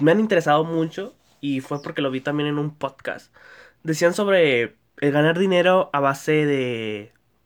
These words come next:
a base de los videojuegos. Y es algo que posiblemente se está volviendo más, más suave, ¿sabes? O sea, como que entre más avanzan los años, sabemos que es real, porque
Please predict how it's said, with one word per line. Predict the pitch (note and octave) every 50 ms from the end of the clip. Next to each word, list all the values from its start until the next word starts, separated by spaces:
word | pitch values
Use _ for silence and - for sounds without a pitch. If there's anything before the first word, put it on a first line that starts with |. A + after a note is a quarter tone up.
| _ _ - - - - - - - - _ _ _ _ _ _ _ _ _ _ _ _ _ _ _ _ _ _ _ _ _ _ _ _ _ _ _ _ _ _ _ _ _ _ _ _ _ _ _ _ - _ _ _ _ _ -
a | D3 D3
base | D3+ D#3 D#3 F#3 F3+
de | F#3 F3+ F3
los | E3 D#3 C#3+
videojuegos. | C#3+ C3 B2 B2 - D#3+ C#3 A2 G2+ A#2 - _
Y | - D3 D3 C#3+ C#3+ C3+ C3+ C3 C3 C3 B2+ B2+ A#2+ B2 B2 A#2+ - - _ -
es | - D#3 E3
algo | G3+ A#3 B3+ B3 -
que | - D#3 C#3+
posiblemente | - - D3+ - E3 E3+ F#3+ F#3+ G3+ G3 G3+ G#3
se | F3
está | D#3+ E3+
volviendo | D#3+ E3+ E3+ F3 F3+ F3+
más, | F3 F3+ F3 F3 F3+ F3+ F3+ - - - - _ _ _ _ _ _ _ _ _ _ _ _ _ _ _ _ _ _ _ _ _ _ _ _ _
más | - C#3 F3 -
suave, | - F3+ F#3 D#3 A#2 F2 -
¿sabes? | - - - - - G#3+ -
O | -
sea, | D3+ C#3 C3+ C3+ C3+ C3 B2+ B2 - _ _ _ _ _ _ _ _ _ _
como | - - E3 E3 D#3 D#3+
que | - D#3 D3+ C#3+ - - _ _ _ _ _ _ _ _ _ _ _ -
entre | D#3+ E3+ D#3+ D#3 E3 D#3
más | E3 F#3 G3 A#3 A#3+ - - - - - -
avanzan | - F3 G3+ G3+ G#3 G#3 G#3 A3 A3
los | A3 F#3+ F#3 F#3
años, | F3+ F#3 G3+ G#3 A3+ A3 - -
sabemos | E3+ - - D#3+ D3 D#3 F3+ F#3+ F3+ - - -
que | _ - D3
es | C#3+ D3+ D3+ D#3
real, | D#3+ D#3 C3 - - B2+ A2 A2+ A2+ -
porque | - C3+ C3 - _ - C3 B2+ B2 A#2+ A#2 A2+ - -